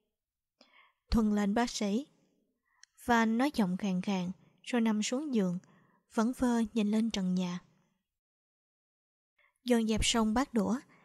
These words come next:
Asatha và Orsi pha hai cốc hồng trà, ngồi nghỉ ngơi giữa sảnh. Vẫn còn tận sáu ngày nữa,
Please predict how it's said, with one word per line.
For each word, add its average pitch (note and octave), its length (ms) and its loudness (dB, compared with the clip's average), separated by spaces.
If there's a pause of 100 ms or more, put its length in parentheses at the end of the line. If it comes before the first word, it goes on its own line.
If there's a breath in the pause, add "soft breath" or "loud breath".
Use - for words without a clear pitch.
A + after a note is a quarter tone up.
(160 soft breath)
Asatha A3+ 560 0
và G#3+ 160 -2 (180)
Orsi A3 360 0 (260 soft breath)
pha B3 160 -2
hai A#3 180 0
cốc - 220 -2
hồng G3+ 320 0
trà, G3 260 -4 (400 soft breath)
ngồi A3 240 2
nghỉ G#3 140 0
ngơi A#3+ 340 0
giữa G#3 200 0
sảnh. G#3+ 320 -4 (1120)
Vẫn A3 300 0
còn G#3 240 4
tận G3 200 0
sáu C4+ 360 2
ngày A3 240 4
nữa, G3+ 240 2